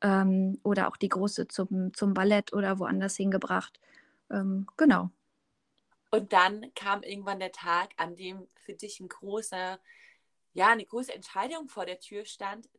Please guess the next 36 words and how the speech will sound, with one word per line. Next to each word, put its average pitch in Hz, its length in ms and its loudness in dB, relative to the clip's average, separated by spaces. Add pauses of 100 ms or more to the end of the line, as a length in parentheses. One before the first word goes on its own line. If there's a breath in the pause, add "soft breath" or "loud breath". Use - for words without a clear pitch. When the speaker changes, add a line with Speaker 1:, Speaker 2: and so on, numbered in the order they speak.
Speaker 2:
nämlich 208 540 -18
was 202 260 -12
machst 190 400 -10
du 190 300 -20 (840)
in 175 200 -14
Zukunft? - 760 -10 (340 loud breath)
Du 185 140 -10
warst 196 240 4
ja 214 60 -4
dann 202 180 0
schon 196 200 -12
zwei 180 240 2
Jahre 208 320 -2
in 196 160 -10
den 180 180 -18
U - 80 -14
S 185 220 -14
A 220 180 4
oder 180 160 -4
knapp 233 280 -10 (120)
zwei 214 240 -4
Jahre. 208 460 -8 (1600 soft breath)
Und 175 160 -8
dann 190 80 -10
kam 214 240 -8
der 208 100 -4
Tag, 202 260 0
an 202 120 -8
dem 202 160 -10
du 185 80 -14
die 185 140 -12
Entscheidung 196 440 -8
getroffen 170 500 -8
hast, - 300 -14
noch 180 220 -8
mal 165 360 -4